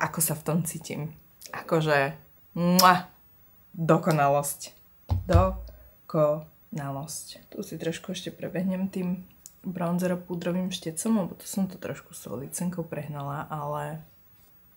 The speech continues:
je to krásne. Ja fakt n-, nemám slov. Nemám slov. A to sme zatiaľ len pri tých akože najnezaujímavejších produktoch, hej. Dobre, poďme na jeden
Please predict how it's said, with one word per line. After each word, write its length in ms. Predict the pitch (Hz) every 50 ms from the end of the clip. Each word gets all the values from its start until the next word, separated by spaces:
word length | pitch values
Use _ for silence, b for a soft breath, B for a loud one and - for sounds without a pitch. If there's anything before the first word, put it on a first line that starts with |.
| _ -
je 100 | 196 170
to 140 | 170 175
krásne. 640 | 175 - - - 160 151 147 - - - 156 156 160 - - - _ _ B B B B B B B B B B -
Ja 80 | 196 185
fakt 480 | 190 - 214 196 185 - - - -
n-, 160 | 185 175 - - - - - - - _ _ _ -
nemám 320 | 208 185 180 170 156 156 156
slov. 400 | - - 156 147 147 151 - - _ _ -
Nemám 460 | - 202 196 180 170 165 160 160 160
slov. 580 | 160 - - 160 147 151 151 165 190 190 - - _ _ _ _ _ -
A 80 | - 190
to 160 | - 185 165
sme 160 | 175 165 156
zatiaľ 480 | 165 156 156 - 175 165 160 156 - -
len 400 | 165 156 156 156 156 156 160 -
pri 160 | - - 160
tých 320 | 160 - 151 160 - -
akože 320 | - 160 - 180 165 165 151
najnezaujímavejších 1300 | 160 143 143 156 160 165 160 160 160 160 151 147 147 151 151 147 147 143 143 143 151 - - 170 -
produktoch, 480 | - - - - - - - - 160 160 -
hej. 240 | - 160 160 185 - - - B B B B B B B B B B B B B B B B B B B B B B - _ -
Dobre, 320 | - - 202 190 185 165 160
poďme 240 | 233 233 185 185 185
na 160 | 180 175 156
jeden 240 | 160 160 165 160